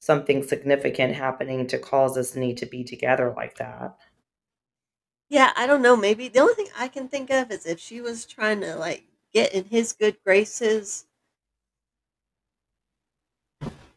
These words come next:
Speaker 2: It
Speaker 1: I don't know. That just
Speaker 2: And,
Speaker 1: seems
Speaker 2: like,
Speaker 1: like
Speaker 2: for the
Speaker 1: it
Speaker 2: custody
Speaker 1: seems
Speaker 2: thing or,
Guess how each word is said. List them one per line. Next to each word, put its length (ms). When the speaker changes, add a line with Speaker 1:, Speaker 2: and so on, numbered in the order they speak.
Speaker 2:
It 160
Speaker 1:
I 60
don't 220
know. 240
That 120
just 140
Speaker 2:
And, 80
Speaker 1:
seems 120
Speaker 2:
like, 200
Speaker 1:
like 240
Speaker 2:
for 160
the 80
Speaker 1:
it 80
Speaker 2:
custody 460
Speaker 1:
seems 120
Speaker 2:
thing 480
or, 300